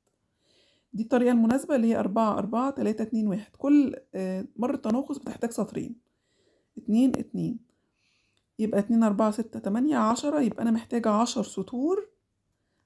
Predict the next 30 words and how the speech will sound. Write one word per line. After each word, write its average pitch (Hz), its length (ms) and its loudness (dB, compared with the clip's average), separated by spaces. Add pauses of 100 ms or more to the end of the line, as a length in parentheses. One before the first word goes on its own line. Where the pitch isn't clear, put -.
عشان 233 280 0
أحرد 254 400 0
حردة 247 420 0 (800)
الرقبة. 220 720 2 (680)
طب - 140 -4
أنا 226 140 4
عايزة 240 300 4
عمق 247 320 2
الحردة 277 560 -2 (1120)
يكون - 320 0
أربعتاشر 220 520 2
سطر، 208 400 -4
يبقى 196 220 -4
أنا 240 140 2
هشتغل 233 460 -2 (460)
بعد 240 240 6
ما 220 60 6
أخلص 254 360 -2
الحردة 330 440 -4
هشتغل 285 560 -2 (140)
أربع 226 320 0
سطور، 240 500 -2
اللي 208 140 2
هو 208 120 4
الفرق 220 300 -2
عدد 226 200 2
السطور 254 520 -2
بين 214 180 4
الأربعتاشر 202 640 0
والعشرة، 254 560 -2